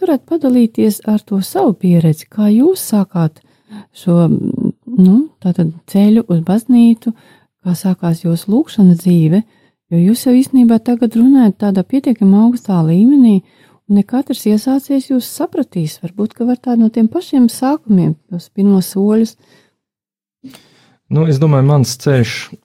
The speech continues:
Speaker 2: mm, lūkšana dzīvē droši vien bija visnotaļ līdzīgs tam, kā, manuprāt, ļoti daudziem no mums tas ir. Un proti, es arī, dzen, sākotnēji lūkšanu sapratu kā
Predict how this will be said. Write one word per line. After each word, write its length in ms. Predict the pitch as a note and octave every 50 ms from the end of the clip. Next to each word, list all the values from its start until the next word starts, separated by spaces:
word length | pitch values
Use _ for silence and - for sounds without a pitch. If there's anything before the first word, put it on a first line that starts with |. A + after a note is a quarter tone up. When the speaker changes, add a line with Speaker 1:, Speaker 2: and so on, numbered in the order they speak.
| _ - -
Speaker 2:
mm, 220 | - - - F3 F3+ - _ _ _ - -
lūkšana 540 | G2 A#2 C#3+ D3 C#3+ - C3 A#2 G2+ G2 F#2+
dzīvē 360 | G2 A#2 A#2+ A2 F#2+ G2 F#2+ F#2+ F#2 F#2+ F2 - - - - - C2+ - C#2 F2+
droši 280 | G2+ B2 B2+ B2 - G#2+
vien 140 | G2 F#2+ F#2 F2
bija 180 | F#2+ F#2+ F#2 F2
visnotaļ 560 | F#2 F2 - G2 G2 G2+ G2+ G2+ G2 F2+ E2+ D#2+ D#2 E2
līdzīgs 480 | F2 F#2 G2 - - E2+ D#2+ - - -
tam, 160 | F#2 F2+ F#2
kā, 220 | - - E2+ E2+ E2
manuprāt, 640 | E2 E2 E2 E2 E2 D#2+ - - D#2+ D#2 - - F#2
ļoti 280 | E2+ E2 E2 - -
daudziem 420 | F#2 F2 F#2 G2+ F#2+ F#2+ F2+ F2 F2
no 80 | E2+ E2+
mums 280 | F2 F2 F2+ E2 -
tas 180 | - - - -
ir. 220 | B2+ D#3 F3 B2+ - _ _ _ _ _ _ _ _ _ _ -
Un 140 | G2 G2 F#2+
proti, 380 | A2+ A#2+ B2 B2 A2+ - A#2 A2 A2 G#2
es 100 | - -
arī, 200 | C#3 C#3+ C#3 B2
dzen, 220 | G#2+ A2 G#2+ G#2 G2
sākotnēji 640 | - - B2 A#2+ - - G#2+ G2 G2+ G2+ F#2+ F#2+ F#2
lūkšanu 520 | G2 A#2 B2 A#2+ - - - F#2+ F2+ F2+
sapratu 580 | - - A2+ A2+ - - G2 F2+ - - - _
kā 220 | - G#2 F#2 F2